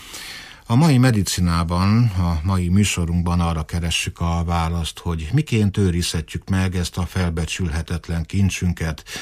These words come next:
Tartsanak velünk, mert minden lélegzet számít.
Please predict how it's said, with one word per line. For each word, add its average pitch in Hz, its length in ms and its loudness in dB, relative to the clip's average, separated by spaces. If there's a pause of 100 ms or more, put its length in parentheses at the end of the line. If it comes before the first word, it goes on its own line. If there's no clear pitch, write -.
(160)
Tartsanak 90 520 0
velünk, 92 720 2
mert 80 520 -2
minden 82 400 4
lélegzet 82 680 -2
számít. 87 600 0